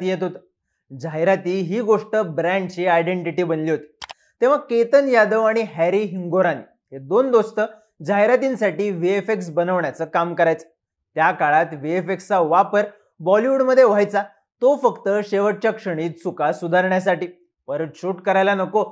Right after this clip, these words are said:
म्हणून वेळ आणि पैसा वाचवण्यासाठी. आपण पतंगाला भात शिटकवायचो ना, तसली गत. त्यामुळे व्हीएफएक्स हे फिल्म इंडस्ट्रीचं भविष्य असेल असा कोणी अंदाजही लावला नव्हता. मग साल उजाडतं दोन हजार दोन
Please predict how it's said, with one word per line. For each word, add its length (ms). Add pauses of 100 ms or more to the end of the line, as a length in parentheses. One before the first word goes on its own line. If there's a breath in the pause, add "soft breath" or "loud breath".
(200 loud breath)
म्हणून 220
वेळ 280
आणि 200
पैसा 480
वाचवण्यासाठी. 720 (440)
आपण 300
पतंगाला 640
भात 320
शिटकवायचो 480
ना, 140 (280)
तसली 280
गत. 240 (440)
त्यामुळे 260
व्हीएफएक्स 600
हे 60
फिल्म 340
इंडस्ट्रीचं 600
भविष्य 380
असेल 260 (460)
असा 180
कोणी 240
अंदाजही 560
लावला 280
नव्हता. 260 (140)
मग 400
साल 440
उजाडतं 540
दोन 280
हजार 360
दोन 300